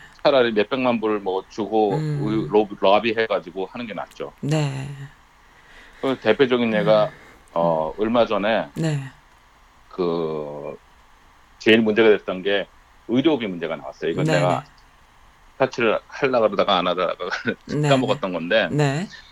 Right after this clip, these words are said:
Speaker 1: 의료비 문제가 나왔어요. 그게
Speaker 2: 네.
Speaker 1: 뭐냐? 미국에서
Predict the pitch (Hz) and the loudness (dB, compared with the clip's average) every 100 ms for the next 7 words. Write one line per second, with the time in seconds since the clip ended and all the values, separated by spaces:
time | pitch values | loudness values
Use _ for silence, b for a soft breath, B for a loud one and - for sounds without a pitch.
0 | - 120 143 160 151 113 98 87 69 - | -8 0 2 2 2 2 2 0 -2 -8
1 | 78 65 - 123 95 98 82 - _ _ | -10 -4 0 2 2 0 0 -2 _ _
2 | _ _ - - _ _ 110 139 143 139 | _ _ -20 -20 _ _ -2 0 2 2
3 | 127 147 123 85 | 4 4 4 2